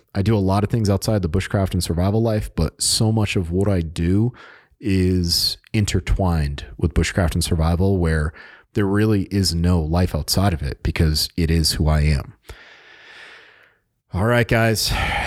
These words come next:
that was thirty-two questions. Um, Coffee and Survival Questions, Coffee and Questions, Volume four.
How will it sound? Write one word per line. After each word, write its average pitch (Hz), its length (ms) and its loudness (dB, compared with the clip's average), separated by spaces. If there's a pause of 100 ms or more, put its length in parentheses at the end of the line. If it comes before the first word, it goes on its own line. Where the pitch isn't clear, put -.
(140)
that 110 120 0
was 135 200 0
thirty-two 147 520 0
questions. 101 720 0 (360)
Um, 104 480 0 (1000)
Coffee 101 280 0
and 98 100 0
Survival 98 640 0 (220)
Questions, 98 640 0
Coffee 98 420 0
and 90 140 2
Questions, 95 580 0
Volume 98 520 0
four. - 640 -4